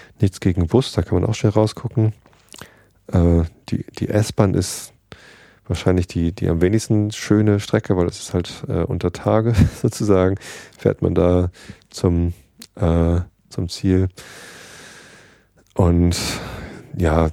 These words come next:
also Reeperbahn ein- oder aussteigen, es ist nicht gerade der schönste S-Bahnhof Hamburgs, um das mal so auszudrücken. Meistens ist es da eher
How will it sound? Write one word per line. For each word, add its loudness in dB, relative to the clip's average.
also 0
Reeperbahn 0
ein- 2
oder 0
aussteigen, 0
es -12
ist -8
nicht 0
gerade 0
der 0
schönste 0
S-Bahnhof 0
Hamburgs, -2
um -2
das -4
mal 0
so 0
auszudrücken. -4
Meistens -2
ist -2
es 2
da 2
eher 2